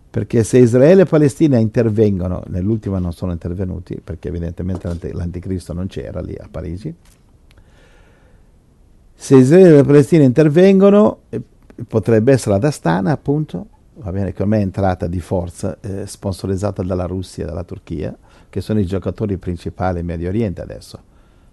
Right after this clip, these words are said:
Sono Russia, Turchia e Iran, sono i giocatori principali. Libia è fuori uso, Siria è fuori uso, eh, sono loro. L'America non, non, non ha più autorità. E lì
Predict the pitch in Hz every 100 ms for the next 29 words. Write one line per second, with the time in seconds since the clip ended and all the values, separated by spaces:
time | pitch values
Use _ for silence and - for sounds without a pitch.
0 | _ - 104 87 - 110 131 151 - 143
1 | - 107 - 113 110 - 110 123 110 98
2 | 107 104 - 131 107 127 127 135 170 131
3 | - 139 135 - - - - - - -
4 | - - - 113 127 120 110 90 110 98
5 | 139 156 139 120 - 123 110 98 90 95
6 | 95 135 151 127 104 107 107 - - -
7 | _ - - - - 110 107 - 117 104
8 | 87 87 - 110 120 127 113 98 95 95
9 | - 104 87 - - - 101 90 107 95
10 | - - - 101 101 113 120 110 151 190
11 | - _ _ _ _ _ _ _ _ _
12 | _ _ _ _ _ _ _ _ - 156
13 | 160 196 240 -